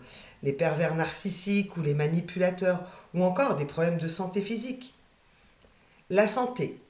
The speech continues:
quelle qu'elle soit, implique une pression considérable sur les partenaires et leurs relations. Donc vous voyez, je pourrais continuer longtemps à vous donner des exemples de situations.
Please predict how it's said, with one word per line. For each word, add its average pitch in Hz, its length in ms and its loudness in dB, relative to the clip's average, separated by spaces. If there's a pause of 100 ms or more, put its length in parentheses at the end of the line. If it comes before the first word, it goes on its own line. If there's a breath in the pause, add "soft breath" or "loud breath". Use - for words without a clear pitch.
quelle 277 400 2
qu'elle 160 200 0
soit, - 540 -6
implique 196 680 -2
une 165 280 0
pression - 680 -4
considérable 175 760 -4
sur - 180 -6
les 139 100 -2
partenaires 147 600 -4
et 123 100 -4
leurs 117 220 -8
relations. 98 440 -8 (600 loud breath)
Donc 254 160 0
vous 240 140 -2
voyez, 240 280 2
je 190 120 2
pourrais 208 280 2
continuer 208 540 2
longtemps 220 480 4
à 185 80 2
vous 160 140 -4
donner 175 220 0
des 175 260 -2
exemples 185 480 -4
de 135 100 -12
situations. 131 760 -6